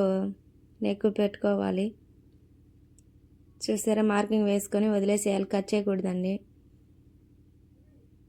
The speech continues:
తర్వాత వచ్చేసి ఉక్సులు పట్టి లు-, పొడవు ఎంత ఉందో చూసుకొని పెట్టుకోవాలి. దానికి వన్ ఇంచ్ ఎక్స్ట్రా పెట్టుకోవాలి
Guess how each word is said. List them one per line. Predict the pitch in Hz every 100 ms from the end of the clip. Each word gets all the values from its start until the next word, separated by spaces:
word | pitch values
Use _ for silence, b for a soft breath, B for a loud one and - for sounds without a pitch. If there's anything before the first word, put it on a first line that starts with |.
| - - - _ - - - - - - - - - - - - - - - -
తర్వాత | - 226 226 220
వచ్చేసి | 214 208 214 208 277 302 - - - - - - -
ఉక్సులు | 208 208 262 247
పట్టి | 220 202 226 214 202 196 196 196 202 285 - -
లు-, | 214 202 208 196 208
పొడవు | 208 214 202
ఎంత | 202
ఉందో | 196 196 202
చూసుకొని | 202 - 202 196
పెట్టుకోవాలి. | 190 196 190 185 190 202
దానికి | 196 190
వన్ | 185 190
ఇంచ్ | 190 190
ఎక్స్ట్రా | 190 202 202
పెట్టుకోవాలి | 190 - 185 175 175